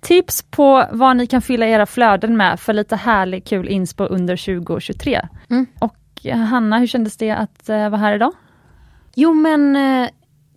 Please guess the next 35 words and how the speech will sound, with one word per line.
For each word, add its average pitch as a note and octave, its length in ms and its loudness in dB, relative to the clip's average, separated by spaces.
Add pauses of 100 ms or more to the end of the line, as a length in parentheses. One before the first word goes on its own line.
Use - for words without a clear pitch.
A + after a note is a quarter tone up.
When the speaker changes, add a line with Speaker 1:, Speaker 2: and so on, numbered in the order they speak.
(100)
Speaker 2:
kul. D4+ 160 2 (280)
Kul B3 120 0
Speaker 1:
Mm. C4 60 8
Speaker 2:
att D#4+ 40 8
vara G#3 140 4
igång F#3+ 340 0
igen. C#4 720 2
Eh, A3 680 0 (140)
kul D4 360 0
att B3 180 -4
få C4 120 -10
podda A#3 360 -2
igen G#3+ 260 0
med G#3+ 120 -4
väldigt G#3 340 -4
mycket G#3 280 -6
nya G#3 520 -2
intryck G3 380 -6
och F3+ 80 -10
perspektiv G3+ 520 -2
som G#3 200 -6
jag G3 280 2
liksom, F#3+ 220 -8 (840)
för A3 160 -10
det B3 60 4
har B3 80 4
hänt A#3+ 300 2
otroligt A3+ 280 -2
mycket G#3+ 160 -6
i G#3 40 -4
min G3 120 -2
lilla F#3+ 140 -4
smyckeshjärna F#3+ 520 -4
sen G3 220 -6
vi F#3 260 -4